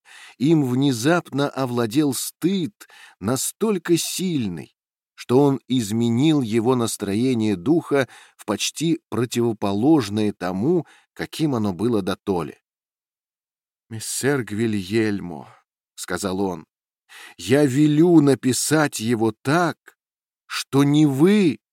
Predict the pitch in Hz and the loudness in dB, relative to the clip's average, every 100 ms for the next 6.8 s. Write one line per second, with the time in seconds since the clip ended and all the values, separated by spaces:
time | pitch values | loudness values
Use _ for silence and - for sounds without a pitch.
0 | _ - 165 165 160 - 170 165 131 143 | _ 0 2 4 0 0 4 4 2 -4
1 | 117 127 180 135 87 _ - - - - | 2 8 8 8 2 _ -20 -20 -18 0
2 | 143 160 - 139 113 110 127 156 127 117 | 4 4 4 0 0 0 2 2 2 0
3 | 101 143 127 123 - 117 113 135 127 110 | 0 0 0 0 0 0 2 0 0 -4
4 | - 98 92 127 113 107 - 104 95 107 | -4 -6 -4 -2 -2 -4 -4 -6 -2 -4
5 | - 87 85 104 170 185 95 _ _ _ | -4 -8 -4 2 4 4 0 _ _ _
6 | _ _ - - - 82 120 123 | _ _ -20 -18 -14 -4 -2 -2